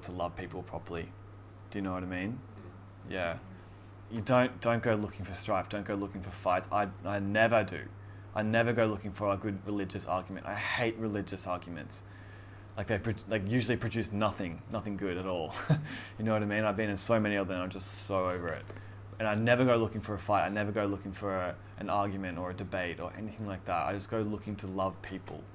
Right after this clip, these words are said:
Speaker 1: That's my, my goal is to love people. Even if that looks like me giving harsh words sometimes,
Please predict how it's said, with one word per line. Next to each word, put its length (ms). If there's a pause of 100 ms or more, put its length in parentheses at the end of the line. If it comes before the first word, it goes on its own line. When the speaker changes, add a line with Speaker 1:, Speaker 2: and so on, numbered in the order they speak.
(360)
Speaker 1:
That's 240
my, 140 (280)
my 200
goal 300
is 100
to 120
love 280
people. 420 (460)
Even 160
if 100
that 160
looks 220
like 160
me 140
giving 260
harsh 360
words 300
sometimes, 640